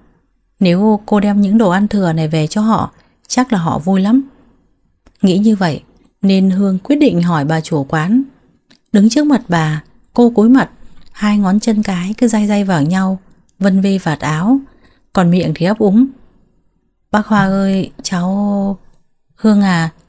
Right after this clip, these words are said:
cháu có chuyện gì thế?" "Cháu muốn hỏi bác là cho cháu xin những thức ăn thừa kia có được không ạ?" Bà chủ quán nhìn Hương, vẻ rụt rè nhút nhát trông thật tội nghiệp. Bà biết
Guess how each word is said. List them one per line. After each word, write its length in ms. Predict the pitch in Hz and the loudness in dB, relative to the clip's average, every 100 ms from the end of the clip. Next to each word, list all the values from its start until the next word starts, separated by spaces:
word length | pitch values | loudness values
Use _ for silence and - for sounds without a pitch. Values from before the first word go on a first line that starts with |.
| - | -6
cháu 140 | 214 | 0
có 120 | 262 | 0
chuyện 220 | 262 233 202 | 2 2 2
gì 160 | 196 | 0
thế?" 240 | 208 277 320 _ _ _ _ _ _ _ - | 2 0 -2 _ _ _ _ _ _ _ -6
"Cháu 160 | 196 | 0
muốn 180 | 196 214 | 2 2
hỏi 200 | 247 175 | 2 0
bác 240 | 185 240 247 214 - - | 0 2 2 2 -2 -4
là 480 | 196 175 160 156 156 | -2 -2 -2 -4 -4
cho 140 | - 220 | -4 -2
cháu 180 | 190 | -2
xin 220 | 202 233 220 | 0 2 4
những 120 | 208 | 2
thức 160 | 277 | 2
ăn 160 | 240 240 | 4 2
thừa 240 | 233 190 175 | 2 0 0
kia 220 | 226 226 | 0 0
có 100 | 226 | 2
được 160 | 254 190 | 2 2
không 160 | 247 247 | 2 2
ạ?" 240 | 185 190 - _ _ _ _ _ _ _ _ _ _ _ | 2 -4 -8 _ _ _ _ _ _ _ _ _ _ _
Bà 120 | - 185 | -4 -2
chủ 220 | 185 147 | 0 -2
quán 280 | 170 156 233 | -2 0 2
nhìn 200 | 226 156 | 2 0
Hương, 320 | 190 202 196 - _ - _ | -2 -2 -4 -8 _ -20 _
vẻ 320 | 202 180 156 | -4 -2 -2
rụt 180 | 156 165 | -4 -4
rè 400 | - 165 156 156 | -4 -6 -4 -2
nhút 220 | 165 247 262 | 2 0 2
nhát 220 | 247 285 285 | 0 0 -2
trông 200 | 233 220 | -2 -2
thật 180 | 196 - | -2 -4
tội 180 | 165 160 | -4 -2
nghiệp. 220 | 156 139 - _ _ _ _ _ _ | -4 -4 -10 _ _ _ _ _ _
Bà 120 | 175 | -4
biết 240 | 156 226 | 0 0